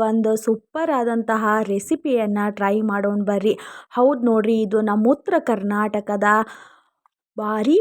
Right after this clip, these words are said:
ಫೇಮಸ್ ಆದಂತಹ ತಾಲಿಪಟ್ಟಿ. ಹಂಗಂದ್ರ ಈ ತಾಲಿಪಟ್ಟಿಗೆ ಏನೇನ್ ಬೇಕಂತಂದು ನೋಡ್ಕೊಂತ ಹೋಗೋಣ ಬರ್ರಿ. ನೋಡಿದ್ರಲ್ಲ, ನಾನಿಲ್ಲೇ ಒಂದ್ ಕಪ್ ಆಗೋಷ್ಟು ಗೋಧಿ ಹಿಟ್ಟು ತಗೊಂಡೇನಿ, ಒಂದ್ ಕಪ್ ಆಗೋಷ್ಟು ಕಡ್ಲಿ ಹಿಟ್ಟು, ಮತ್ತು ಒಂದ್ ಕಪ್ ಆಗುವಷ್ಟು ಜೋಳದ ಹಿಟ್ಟು, ಮತ್ತು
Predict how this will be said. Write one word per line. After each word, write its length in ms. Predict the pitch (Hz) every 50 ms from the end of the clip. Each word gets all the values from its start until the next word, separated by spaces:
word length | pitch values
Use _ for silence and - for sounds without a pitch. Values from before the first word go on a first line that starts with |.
| - - -
ಫೇಮಸ್ 520 | 233 208 208 214 233 311 403 392 - -
ಆದಂತಹ 560 | 277 254 226 233 220 226 226 226 214 - 226 214 220 220
ತಾಲಿಪಟ್ಟಿ. 760 | 220 220 196 196 202 214 226 220 220 214 208 - - 233 - - _ _ _ _
ಹಂಗಂದ್ರ 460 | _ - 247 240 233 233 233 233 226 226 226 - -
ಈ 140 | 226 269 302
ತಾಲಿಪಟ್ಟಿಗೆ 680 | - 285 233 226 233 233 226 220 214 - 233 208 220
ಏನೇನ್ 320 | 214 208 214 240 277 302 262
ಬೇಕಂತಂದು 720 | 254 240 233 - 214 214 208 208 226 233 233 214 214 214
ನೋಡ್ಕೊಂತ 560 | 220 214 214 214 208 - 220 220 214 214 240
ಹೋಗೋಣ 440 | 233 - 214 202 196 202 214 214 214
ಬರ್ರಿ. 360 | 202 208 208 202 202 214 208 208 - _ _ _ _ _ _ _ _ _ _ -
ನೋಡಿದ್ರಲ್ಲ, 640 | 226 226 220 214 226 208 233 226 226 220 233 240 262 285 277 - _ _ _ _ 233
ನಾನಿಲ್ಲೇ 640 | 226 226 226 240 247 247 240 233 226 226 214 214 220 233 240 - _ _ _
ಒಂದ್ 220 | - 233 247 269 269
ಕಪ್ 240 | - 269 269 - -
ಆಗೋಷ್ಟು 580 | 226 214 202 226 220 220 - - - 214 214 214
ಗೋಧಿ 380 | 202 220 208 208 185 202 233
ಹಿಟ್ಟು 220 | 220 247 233 - -
ತಗೊಂಡೇನಿ, 540 | 208 214 202 202 202 208 202 196 202 208 214
ಒಂದ್ 240 | 214 214 214 226 220
ಕಪ್ 240 | 226 220 220 -
ಆಗೋಷ್ಟು 420 | 208 208 202 208 208 208 - 214 214
ಕಡ್ಲಿ 360 | 214 226 196 185 202 214 226
ಹಿಟ್ಟು, 280 | 214 233 220 220 226 220
ಮತ್ತು 300 | 214 220 220 214 - 220
ಒಂದ್ 200 | 214 220 233 262
ಕಪ್ 260 | 262 269 254 - - 220
ಆಗುವಷ್ಟು 540 | 214 202 208 214 214 226 214 - - 214
ಜೋಳದ 360 | 214 208 208 208 208 208 202 226
ಹಿಟ್ಟು, 300 | 233 214 214 - 220 220
ಮತ್ತು 360 | 220 220 220 214 - - 214